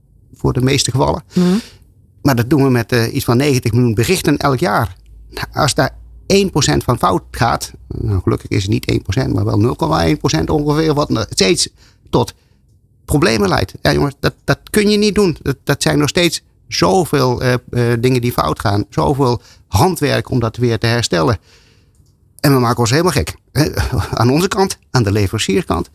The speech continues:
Speaker 1: Het moet gewoon in één keer goed. Die
Speaker 2: Ja.
Speaker 1: productdata moet goed. Die, die, die flow door die supply chain moet goed.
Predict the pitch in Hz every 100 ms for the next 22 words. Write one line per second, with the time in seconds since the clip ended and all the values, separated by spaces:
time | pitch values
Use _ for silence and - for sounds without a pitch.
0 | _ _ - - 202 190 139 139 - 165
1 | 196 165 117 220 - _ 123 - 131 196
2 | 196 175 170 156 160 - 160 - 127 127
3 | - 127 120 113 - 175 156 135 120 120
4 | - 175 175 - 160 156 151 147 - -
5 | 147 -